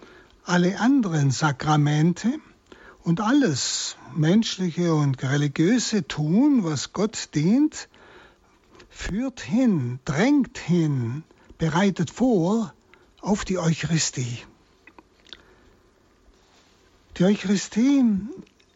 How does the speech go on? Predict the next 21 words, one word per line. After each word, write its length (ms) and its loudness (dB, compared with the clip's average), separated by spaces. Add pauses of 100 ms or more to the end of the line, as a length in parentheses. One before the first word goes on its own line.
(220)
ist 300 0
nicht 240 0
einfach 580 -2 (760)
eine, 500 0
ich 60 -2
möchte 260 0
mal 80 0
fast 240 -2
sagen, 480 0 (480)
eine 120 -4
fromme 360 2
Andacht, 480 0 (1400)
sondern 680 0 (840)
es 220 0
ist 180 -2
ein 380 2
Ereignis. 1200 -2 (1300)
Eucharistie 600 0
ist 180 -2
ein 260 2
Geschehen, 880 0